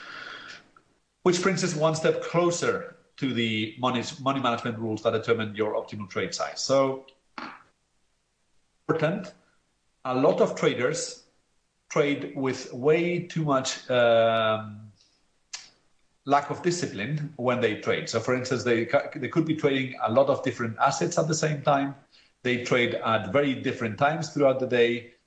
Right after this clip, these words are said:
They use a whole bunch of indicators, uh,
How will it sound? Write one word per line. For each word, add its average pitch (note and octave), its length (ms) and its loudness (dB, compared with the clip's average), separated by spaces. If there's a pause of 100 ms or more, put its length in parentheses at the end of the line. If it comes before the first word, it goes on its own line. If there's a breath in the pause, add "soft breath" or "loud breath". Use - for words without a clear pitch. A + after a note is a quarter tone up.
They B2 140 0
use A#2+ 260 2
a A2 60 2
whole C#3 240 2
bunch B2 240 0
of G2+ 120 -4
indicators, C3+ 880 0
uh, G2+ 760 2